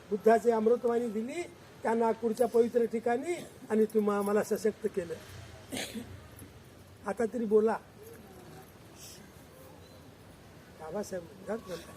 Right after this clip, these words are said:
रमाई म्हणते, बाबासाहेब म्हणतात, "अगं रामू, लहानपणी माझ्या सहाव्या वर्षी माझी आई सोडून गेली, मला आईचं प्रेम माझ्या आत्यानं दिली निघाली. ज्या दिवशी तुझ्यासोबत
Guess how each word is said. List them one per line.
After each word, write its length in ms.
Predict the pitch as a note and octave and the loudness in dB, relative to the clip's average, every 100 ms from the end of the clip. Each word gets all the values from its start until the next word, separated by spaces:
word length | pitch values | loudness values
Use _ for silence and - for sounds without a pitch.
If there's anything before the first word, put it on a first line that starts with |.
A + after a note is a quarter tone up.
| - | -12
रमाई 240 | E3+ F3 G#3 | -8 2 2
म्हणते, 320 | D#3 - G3 | 2 -6 -6
बाबासाहेब 680 | A#3 - E3+ E3 A3 G#3 E3+ | -6 -12 -10 -4 -4 -4 -6
म्हणतात, 320 | E3 A#3+ A#3 | -8 -8 -8
"अगं 120 | F#3+ | -8
रामू, 260 | F#3 G3 C4 - - - - - - - - - - - | -8 -8 -10 -12 -18 -20 -20 -20 -20 -20 -20 -20 -20 0
लहानपणी 460 | B3+ B3 E4 F#4 F#4 | 8 8 8 6 6
माझ्या 260 | F#4 F4+ E4+ | 6 4 6
सहाव्या 320 | E4 F4 F4+ | 8 8 8
वर्षी 260 | F4 - | 8 6
माझी 220 | F4 E4+ E4+ | 4 6 6
आई 220 | D4+ F#4+ | 8 8
सोडून 280 | - F4 E4 | 6 0 0
गेली, 400 | E4 D#4 D4+ - - | -4 -4 -2 -2 -2
मला 160 | C#4+ D4+ | 6 8
आईचं 400 | D4 E4 E4+ D#4 | 8 6 6 2
प्रेम 280 | C4 C#4 C4 | 6 4 6
माझ्या 260 | A#3+ A#3+ | 4 4
आत्यानं 400 | A#3 A3 B3 A#3+ G3+ | 2 2 2 4 2
दिली 160 | G#3 G3+ | 2 -2
निघाली. 460 | F#3+ F#3 D#3 - - - - - - - - - - - - - - - | -4 -6 -8 -14 -16 -18 -18 -20 -20 -20 -18 -18 -18 -18 -18 -18 -14 6
ज्या 160 | G3 G#3+ | 8 8
दिवशी 280 | B3+ A3+ B3 | 2 -4 -2
तुझ्यासोबत 500 | A3 C4 B3 B3+ | 2 2 2 2